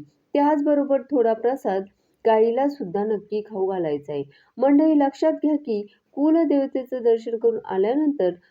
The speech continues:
कुलदेवतेचा अंशसुद्धा आपल्याबरोबर आपल्या घरी येतो, अ, ही अशी त्याची, त्याची श्रद्धा आहे आणि त्यामुळे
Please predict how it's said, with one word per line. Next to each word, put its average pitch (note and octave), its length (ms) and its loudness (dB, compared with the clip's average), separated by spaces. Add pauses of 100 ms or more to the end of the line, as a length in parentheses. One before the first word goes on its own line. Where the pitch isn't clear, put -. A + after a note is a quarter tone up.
(140)
कुलदेवतेचा B3+ 840 0
अंशसुद्धा G#3 680 -2 (380)
आपल्याबरोबर A#3 640 0
आपल्या G3 320 -4
घरी G3 300 -2
येतो, G#3 380 -2 (240)
अ, G#3 100 0
ही G#3+ 600 -2 (200)
अशी A3+ 380 0
त्याची, A3+ 300 0
त्याची G3+ 440 -2
श्रद्धा F#3 460 -4
आहे D#3+ 420 -4 (240)
आणि F3 200 2
त्यामुळे G#3 640 -2